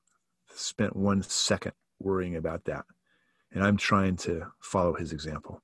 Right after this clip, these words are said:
I think, again, like we said a few minutes ago, I think fear, uh, fear-based behavior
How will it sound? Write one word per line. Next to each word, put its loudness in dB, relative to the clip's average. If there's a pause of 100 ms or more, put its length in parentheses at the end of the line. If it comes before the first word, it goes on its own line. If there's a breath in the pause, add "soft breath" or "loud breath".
(600)
I 10
think, 2
again, 8 (120)
like 2
we 8
said 6
a 8
few 2
minutes 6
ago, 8
I 8
think 2
fear, 8 (720)
uh, -2 (1500)
fear-based 10
behavior 4